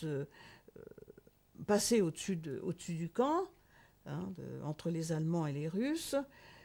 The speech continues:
Euh, les, les bombes, euh, les bombes incendiaires,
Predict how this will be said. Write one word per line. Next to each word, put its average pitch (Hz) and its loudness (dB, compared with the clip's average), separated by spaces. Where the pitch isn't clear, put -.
Euh, 95 -8
les, 196 4
les 202 6
bombes, 208 6
euh, 156 2
les 180 2
bombes 185 2
incendiaires, 180 4